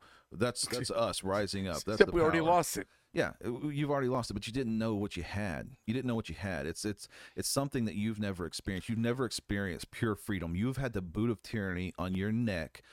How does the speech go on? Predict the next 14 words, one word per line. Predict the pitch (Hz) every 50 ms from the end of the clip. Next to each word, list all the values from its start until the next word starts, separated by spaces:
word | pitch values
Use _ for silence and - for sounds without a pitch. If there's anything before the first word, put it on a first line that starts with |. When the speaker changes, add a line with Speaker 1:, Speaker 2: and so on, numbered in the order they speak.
| - - - -
Speaker 1:
for | - 95 85
so | - - - 113 107
long | 117 123 117 110 101 95 87 85 82 - - - - - -
that | 104 107 92
you're | 92 95
conditioned. | 87 - 107 92 85 78 101 101 95 - - 76 67 69 64 - - - -
You're | - 104 113 107 98
a, | 95 85 85 85 - _ _ _ _ _ _ -
you're | 110 113 113 110
an | 104 92
abused | 80 76 76 _ _ - - 107 113 120 120 120 113 98 - _ -
dog | - 101 92 92 90 87 82 85 82 82 - - - - -
that's | - 95 - -
just | 101 92 - -